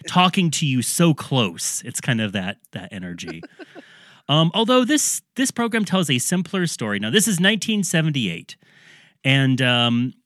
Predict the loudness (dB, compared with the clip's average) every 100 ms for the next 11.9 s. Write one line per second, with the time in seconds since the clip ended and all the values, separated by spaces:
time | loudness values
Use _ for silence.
0 | _ 0 0 2 4 4 4 2 0 -2
1 | -2 0 2 2 0 -6 _ _ -10 -6
2 | 2 4 4 2 -4 -6 -6 -8 -4 0
3 | 2 2 2 -2 -10 -20 -20 _ -2 0
4 | 0 -2 0 2 4 2 2 0 -4 -8
5 | _ _ _ _ _ 4 4 4 -4 -16
6 | -4 0 0 0 -2 0 0 -2 -2 -4
7 | -6 -6 -4 -4 -6 -4 -6 -4 -6 -6
8 | -6 -6 -2 -2 -2 -6 -6 -2 -2 0
9 | -2 -2 -2 -6 -8 -8 -2 0 0 0
10 | 0 0 -4 -4 0 0 0 -2 -4 -4
11 | -4 -4 -8 -8 -8 -6 -8 -12 -18